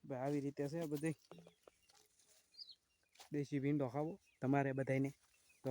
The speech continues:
બતાવો. જો આ દેશી ભીંડો, મસ્ત એવો દેશી ભીંડો. કોને કોને ભાવે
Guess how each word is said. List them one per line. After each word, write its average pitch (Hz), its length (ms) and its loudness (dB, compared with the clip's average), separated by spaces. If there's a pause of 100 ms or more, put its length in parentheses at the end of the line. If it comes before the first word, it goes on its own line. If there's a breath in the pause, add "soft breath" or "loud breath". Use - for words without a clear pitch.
બતાવો. 117 320 -2 (1040)
જો 139 140 4
આ 139 120 8
દેશી 143 320 6
ભીંડો, 117 280 -2 (1040)
મસ્ત 175 420 8 (180)
એવો 143 160 10 (100)
દેશી 135 320 6
ભીંડો. 117 260 -2 (680)
કોને 185 180 8 (100)
કોને 151 240 8
ભાવે 143 200 8